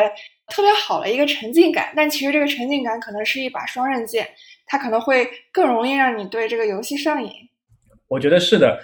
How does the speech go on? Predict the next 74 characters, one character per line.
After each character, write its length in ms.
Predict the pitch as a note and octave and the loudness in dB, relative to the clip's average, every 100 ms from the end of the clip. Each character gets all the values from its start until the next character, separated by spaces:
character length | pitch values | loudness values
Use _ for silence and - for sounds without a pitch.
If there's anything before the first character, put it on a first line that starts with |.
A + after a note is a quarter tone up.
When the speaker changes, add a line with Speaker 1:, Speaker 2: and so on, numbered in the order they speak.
| - _ _ - | -16 _ _ 0
Speaker 2:
甚 180 | A#3 G#3 | 6 6
至 80 | F#3 | 6
可 160 | - | 2
能 320 | C3 B2+ D3 D#3 - - - | 2 2 2 -6 -12 -20 -18
很 100 | C3+ | -2
多 180 | C#3+ D#3+ | 8 8
公 240 | E3+ F3+ | 10 6
司 380 | F3+ - E3 E3+ - - _ | 4 2 2 2 -2 -16 _
瞄 180 | C3+ D3+ | 2 4
准 180 | E3+ B2 | 4 2
这 120 | D#3+ | 0
个 180 | C#3 B2+ | 0 0
赛 180 | - C#3+ | 0 2
道， 480 | C#3 C3 B2+ - _ | 4 4 4 0 _
本 100 | A#2 | 0
来 140 | A2+ | 2
它 160 | A#2 F3+ | 2 4
就 100 | G#3+ | 4
是 100 | E3 | 2
希 220 | - - | 0 2
望 260 | F#3 E3+ C3+ | 2 4 2
去 160 | - | -4
做 180 | C#3 D3 | 2 2
一 100 | C3 | 2
些 400 | A#2+ C3 B2+ B2+ | -2 -2 2 4
让 200 | D3 C#3 | 4 2
人 100 | A#2+ | 2
上 200 | A#2+ D3+ B2+ | 2 0 0
瘾 140 | A2+ | 0
的 80 | A2 G#2+ G#2 - | 0 2 0 -2
虚 220 | - C3+ | -8 -6
拟 100 | A#2+ | -6
信 220 | - A#2+ | -8 -8
息。 220 | - - A2 - _ _ _ - | -8 -12 -16 -18 _ _ _ -6
比 80 | |
如 80 | A#2 | -4
说 240 | A#2 C#3+ C#3+ | 2 2 6
做 180 | F3 | 6
一 80 | C#3 B2+ | 6 6
个， 360 | C#3 C3 B2 A#2 - | 6 8 6 4 0
呃 200 | B2+ A#2+ | 0 2
，V 80 | B2+ | 4
R 140 | D3 D3+ | 6 6
里 80 | |
面 120 | B2+ C3 | 4 2
的 60 | |
游 160 | A#2+ A2 | 2 0
戏， 300 | - C3+ A#2+ - _ _ | -2 -4 -4 -8 _ _
可 120 | - | -2
能 400 | A#2+ B2 B2+ - _ | 0 2 -2 -8 _
这 160 | F#3 | -2
个 80 | D#3+ | 2
开 120 | E3+ | 4
发 120 | E3+ E3+ | 4 6
者 140 | B2+ | 4
就 160 | D#3 E3+ | 4 2
希 160 | - | 4
望 220 | D3+ C#3 | 4 4
用 120 | C#3+ C#3 | 2 -2
户 160 | - | -2
能 220 | A#2+ A2 | -4 0
够 240 | A#2 B2+ A#2+ | 2 4 4
沉 240 | - A#2+ | 0 -4
浸 140 | C#3 C3 | -4 -2
在 160 | A#2+ | -2
这 160 | A#2+ B2+ | -2 -2
个 120 | A#2 | -2
虚 160 | - C3 | -2 -4
拟 140 | A2 | -4
世 160 | - A#2 | -4 -4
界 160 | B2 | -4
里， 160 | A2 G#2 | -4 -6
然 80 | G2+ | -10
后 100 | - | -8